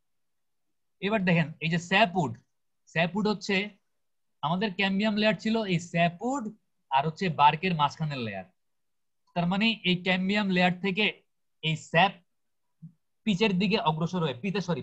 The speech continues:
পিচ না, পিত, পিতের দিকে অগ্রসর হয়ে যে নরম কাঠটা তৈরি হচ্ছে, মানে মাত্র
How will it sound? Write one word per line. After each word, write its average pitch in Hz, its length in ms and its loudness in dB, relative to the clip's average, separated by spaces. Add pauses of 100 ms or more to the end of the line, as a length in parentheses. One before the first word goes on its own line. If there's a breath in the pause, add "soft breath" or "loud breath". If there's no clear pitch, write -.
পিচ 185 180 -10
না, 135 60 -12 (120)
পিত, 202 140 -2 (200)
পিতের 185 260 -6
দিকে 196 180 -2
অগ্রসর 170 340 -4
হয়ে 135 140 -4 (500)
যে 165 60 -4 (140)
নরম 180 320 2
কাঠটা 208 300 -2
তৈরি 196 240 0
হচ্ছে, 156 240 -6 (520)
মানে 160 120 -2 (800)
মাত্র 170 300 2